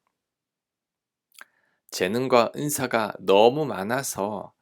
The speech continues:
하나님께 헌신하지 못하는 분들 많이 봤습니다. 너무 부유해서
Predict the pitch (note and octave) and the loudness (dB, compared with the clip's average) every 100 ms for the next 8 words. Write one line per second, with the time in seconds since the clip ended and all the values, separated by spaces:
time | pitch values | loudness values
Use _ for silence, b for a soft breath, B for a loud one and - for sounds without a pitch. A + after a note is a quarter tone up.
0 | b b b b B2 B2+ B2 G#2+ A#2+ C3 | b b b b -4 -4 -4 -8 -8 -8
1 | B2+ A#2 F2+ E2 - A#2 G#2 F#2+ F2 D#2+ | -6 -8 -8 -12 -10 -10 -12 -14 -16 -12
2 | - F2+ G#2 - - - D#2+ - C#3+ - | -10 -8 -8 -8 -10 -10 -14 -18 -20 -20
3 | _ _ _ _ _ _ _ _ _ _ | _ _ _ _ _ _ _ _ _ _
4 | _ _ _ _ _ _ G#2 F#2+ B2 C#3+ | _ _ _ _ _ _ 0 2 2 -2
5 | - D3 D3 G#2+ - A2 G#2 - | -2 0 2 0 -2 -6 -6 -10